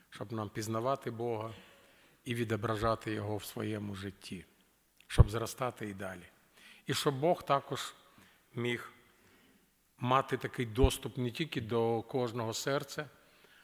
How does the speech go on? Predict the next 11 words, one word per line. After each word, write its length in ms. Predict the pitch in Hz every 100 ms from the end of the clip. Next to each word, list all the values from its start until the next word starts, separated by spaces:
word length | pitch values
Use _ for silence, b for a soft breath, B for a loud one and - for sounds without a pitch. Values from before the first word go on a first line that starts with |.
| b b b b _
до 200 | 113 110
чоловіка, 560 | - 117 110 120 139 113
до 120 | 104
жінки, 580 | 98 120 131 - 120 -
а 200 | - 110
також 560 | - 117 - 123 - -
і 160 | 120 113
до 160 | 110
того, 280 | 110 120 113
щоб 220 | - 117 - - - _ _ _ _ _ _
будувати 640 | 117 127 123 120 104 -